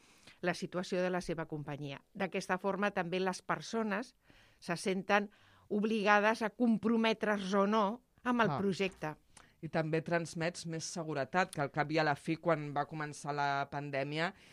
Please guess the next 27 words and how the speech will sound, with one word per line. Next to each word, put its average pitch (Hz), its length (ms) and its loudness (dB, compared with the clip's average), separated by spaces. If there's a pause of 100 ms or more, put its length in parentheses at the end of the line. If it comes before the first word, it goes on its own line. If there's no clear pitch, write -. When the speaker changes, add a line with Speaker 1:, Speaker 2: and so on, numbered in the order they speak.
(160)
Speaker 2:
i 165 80 0
vulguem 143 420 0
que 156 120 -2
no, 143 140 -2
doncs, 151 280 -4
durant 135 340 -4
molts 139 400 -6
mesos, 143 520 -2 (280)
la 160 140 2
inseguretat, 147 840 -2
la 147 140 -4
inestabilitat 139 1000 0
que, - 200 -8
que 127 580 -2 (240)
aportava 151 540 -2
a - 20 4
les 147 160 -2
persones 160 580 -4
psicològicament, 151 960 -4 (320)
doncs, 160 300 2
clar, 165 320 6 (160)
ha 165 100 2
sigut 165 320 0
una 180 180 0
de 160 100 2
les 143 260 -4
grans, 156 500 -4